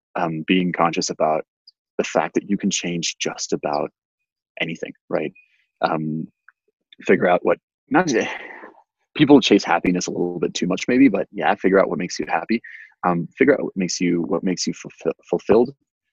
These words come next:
Um, that has something to do with your work. It has something to do with where you are. It has something to do with who you're around. Um, right. So yeah,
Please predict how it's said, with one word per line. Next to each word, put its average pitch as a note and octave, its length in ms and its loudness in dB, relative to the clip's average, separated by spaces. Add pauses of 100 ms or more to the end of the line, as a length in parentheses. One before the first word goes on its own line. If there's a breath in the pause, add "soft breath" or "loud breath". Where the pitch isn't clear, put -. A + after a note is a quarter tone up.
(400)
Um, E2+ 640 -2 (180)
that F2+ 220 2
has F2+ 240 -2 (140)
something G2+ 220 0
to - 160 -14
do G2 80 2
with F2+ 180 -2
your E2+ 120 -2
work. E2+ 300 0
It - 180 -8
has E2+ 100 -2
something E2+ 220 -6
to - 140 -18
do F2+ 60 0
with F2 120 -4
where F2 200 0
you F#2 100 0
are. E2+ 160 -4
It F2 60 -12 (120)
has D#2+ 120 -10
something E2 180 -10
to E2+ 140 -10
do E2 100 -4
with E2+ 100 -14 (180)
who F2+ 120 -4
you're D#2+ 240 -2
around. D2 260 -8 (760)
Um, D#2 220 -10 (260)
right. D#2+ 180 -2
So E2 340 0 (440)
yeah, G2 160 4